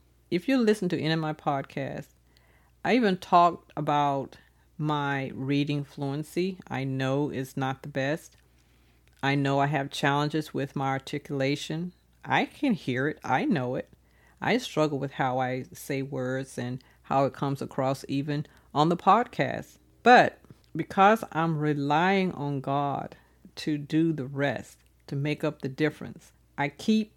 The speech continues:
putting one step forward because I believe that he will use the information that he's given me to share with you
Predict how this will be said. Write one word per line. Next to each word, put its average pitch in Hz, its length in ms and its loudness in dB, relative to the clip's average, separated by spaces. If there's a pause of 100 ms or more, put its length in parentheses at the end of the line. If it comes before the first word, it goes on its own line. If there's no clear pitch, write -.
putting 165 420 2
one 170 240 0
step 143 440 -2 (360)
forward 139 580 -2 (260)
because 135 500 -2
I 135 180 -2
believe 170 640 0
that 139 160 -2
he 160 280 -2
will 147 220 -4
use 202 760 2 (420)
the 160 80 2
information 147 840 -2 (400)
that 147 140 -2
he's 151 280 0
given 147 420 -4
me 165 360 2
to 147 120 -12
share 143 320 -4
with 135 300 -8
you 156 320 0